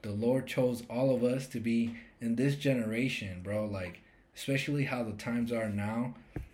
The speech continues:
So, you know, like, for those people that are in middle school, in high school, or even, you know, in college, just starting college, bro, like, all, all you young folks, like, honestly, like, step up, you know? Like,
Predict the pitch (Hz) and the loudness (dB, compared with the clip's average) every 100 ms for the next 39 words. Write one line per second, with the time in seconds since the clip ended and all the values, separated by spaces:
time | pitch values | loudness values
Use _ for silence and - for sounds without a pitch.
0 | - - - 120 117 104 104 117 117 110 | -20 -8 2 4 4 2 0 2 4 4
1 | 104 104 - - - 110 113 127 - 135 | 2 -2 -14 -16 -8 -2 0 0 0 0
2 | 135 127 110 104 95 87 - 113 117 117 | 2 2 2 0 -2 -6 -6 0 4 4
3 | 117 - 123 120 120 117 - - - - | 2 -2 -2 0 0 -2 -12 -20 -20 -10
4 | 113 117 117 120 - - 117 113 110 - | -2 -2 0 -4 -4 -4 -2 -2 -6 -14
5 | - _ _ _ _ _ - - 101 120 | -20 _ _ _ _ _ -18 -6 0 2
6 | 117 117 110 113 113 107 101 98 101 101 | 4 2 0 -2 -2 -2 -2 -2 -4 -4
7 | 110 123 107 104 113 107 - 113 104 101 | -4 -2 -4 -6 -8 -8 -8 -6 -6 -6
8 | 104 110 104 104 101 101 95 90 - 107 | -8 -6 -6 -8 -6 -4 -6 -8 -8 -6
9 | 110 107 110 107 101 104 107 - 104 101 | -6 -6 -6 -4 -4 -4 -4 -6 -6 -6
10 | 101 98 90 - _ _ _ _ _ _ | -6 -8 -8 -10 _ _ _ _ _ _
11 | - 117 127 - 127 117 104 95 - - | -6 -2 -2 -2 -2 0 -2 -6 -6 -4
12 | 110 98 127 139 107 101 104 107 107 104 | -4 -4 -6 -6 -8 -4 -2 -4 -8 -6
13 | 95 | -6